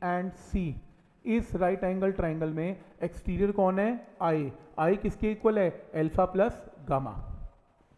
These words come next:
तो पहली equation आ गई I is equal to al-, alpha plus gamma। दूसरा triangle क्या लेना है? आईएसी, आईए and C,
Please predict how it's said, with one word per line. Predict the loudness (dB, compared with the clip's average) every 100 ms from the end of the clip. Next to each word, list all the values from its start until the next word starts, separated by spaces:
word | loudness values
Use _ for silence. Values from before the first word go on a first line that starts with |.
| _
तो | -10
पहली | -2 0 2
equation | 2 0 0
आ | 0 0
गई | -2
I | 0 0
is | 0
equal | -2 -2
to | -2
al-, | -4 -6 -12 -20 -20 -8 -6
alpha | -4 -4
plus | -6 -6
gamma। | -6 -8 -12 -20 -20 -20 _ _ _ -10
दूसरा | 0 2 2 0 0
triangle | 2 0 2 0
क्या | 2 2
लेना | 2 0 0
है? | -2 -8 -8 2
आईएसी, | 4 4 4 4 4 4 2 -2 -2 -2 -8 -8 0
आईए | 2 4 4 2 -4 -2 2 4 2 -2 -10 -8
and | -2 0 -2 -6 -14 -20 -20 _ _ -20 -18 -4
C, | -2 -2